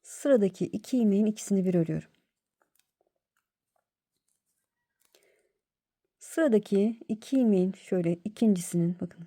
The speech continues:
ilkini örmeden sağ işimi aldım. İkincisini şöyle yönünü çevirip sol işime geçirip ikisini bir sağa doğru düz olarak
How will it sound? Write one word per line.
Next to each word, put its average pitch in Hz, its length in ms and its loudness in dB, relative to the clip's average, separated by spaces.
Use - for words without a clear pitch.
ilkini 202 480 0
örmeden 180 360 0
sağ 190 240 -2
işimi 185 280 -2
aldım. 214 280 2
İkincisini 180 460 0
şöyle 185 200 -2
yönünü 180 420 0
çevirip 214 520 0
sol 208 300 -4
işime 175 300 -2
geçirip 180 500 -4
ikisini 202 440 -2
bir 175 120 -2
sağa 208 380 0
doğru 175 400 0
düz 233 160 2
olarak 180 560 0